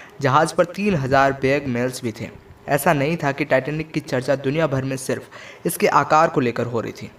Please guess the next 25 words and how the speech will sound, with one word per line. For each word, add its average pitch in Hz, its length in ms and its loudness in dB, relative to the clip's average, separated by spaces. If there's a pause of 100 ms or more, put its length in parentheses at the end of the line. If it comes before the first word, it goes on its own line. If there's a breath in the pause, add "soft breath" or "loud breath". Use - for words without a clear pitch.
(200)
बल्कि 139 280 2
इसके 147 220 -2
अंदर 139 380 0 (340 loud breath)
जिस 190 160 -2
तरह 208 140 4
की 208 120 2
सुविधाएं 131 560 2
दी 127 140 0
गई 107 140 -2
थी, 98 220 -10 (440 loud breath)
वो 156 60 6
अपने 180 420 2
आप 151 280 2
में 139 100 0
ही 131 220 -4 (280 loud breath)
शाही 143 360 2
अंदाज 120 440 0
की 113 120 -10
थी। - 200 -16 (420)
यात्रा 143 340 4
के 185 140 -2
केवल 151 300 2
चार 151 340 4
दिन 131 200 -2
बाद, - 300 -6